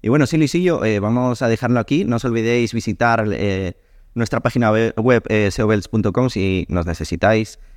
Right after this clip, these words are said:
eh, si queréis un análisis y una estrategia profesional para llegar a vuestros objetivos, aquí nos tenéis. Eh, si tenéis cualquier pregunta relacionada a cualquier tema de marketing digital online, nos podéis escribir a podcast arroba c o belts punto com.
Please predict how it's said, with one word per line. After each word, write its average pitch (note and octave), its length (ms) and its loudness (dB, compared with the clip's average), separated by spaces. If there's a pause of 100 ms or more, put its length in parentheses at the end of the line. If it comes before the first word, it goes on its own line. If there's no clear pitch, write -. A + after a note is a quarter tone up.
(120)
eh, E2 540 0
si D#2 200 -4
queréis E2 300 0
un F2 100 0
análisis F2 420 2
y - 20 0
una F#2 100 2
estrategia F2+ 460 -2
profesional B2 580 0
para A2 120 0
llegar A2+ 200 0
a G#2 260 0
vuestros G#2+ 360 -2
objetivos, B2+ 640 -2 (360)
aquí - 200 -8
nos E2+ 100 -4
tenéis. F3+ 460 0 (300)
Eh, F#2+ 260 0
si G2 100 -4
tenéis G2 240 0
cualquier F#2 300 -2
pregunta C3+ 800 0
relacionada E2 560 -2
a E2 40 -6
cualquier A2+ 300 -2
tema D3 240 2
de A#2+ 80 2
marketing A#2+ 400 0
digital A#2 460 0
online, B2 420 2
nos G2+ 140 -6
podéis G2 180 0
escribir G#2+ 380 0
a G2 140 2
podcast A#2+ 340 0
arroba G2 320 0
c A#2 100 -6
o G#2+ 60 0
belts G2+ 180 -2
punto G2+ 260 -2
com. D3 220 2